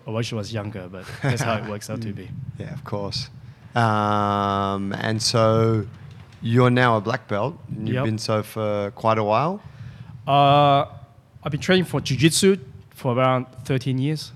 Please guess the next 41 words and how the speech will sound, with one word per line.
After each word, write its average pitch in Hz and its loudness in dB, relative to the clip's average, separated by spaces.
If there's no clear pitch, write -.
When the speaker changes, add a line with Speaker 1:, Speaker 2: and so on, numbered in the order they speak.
Speaker 2:
Yep. 107 -4
Speaker 1:
Yeah, 117 -6
so 127 -4
I've - -16
been 123 -4
a 117 -4
black 127 -2
belt 123 -2
for 117 -8
about 101 -12
three 113 -8
years. 113 -4
Yeah, 113 -14
it - -18
took - -16
me, 117 -4
like, 104 -10
yeah, 107 -10
ten 123 -2
years 113 -4
from 117 -8
white 110 -2
Speaker 2:
And 110 -2
Speaker 1:
to 110 -4
black. 107 -8
Speaker 2:
and 117 2
I 113 2
believe 117 2
you 117 2
ha-, 113 2
you 117 -2
were 113 0
the 107 -6
first - -6
in 127 -2
China, 143 0
first 139 0
homegrown? 147 4
Speaker 1:
First 151 2
homegrown, 139 4
yeah. 113 -2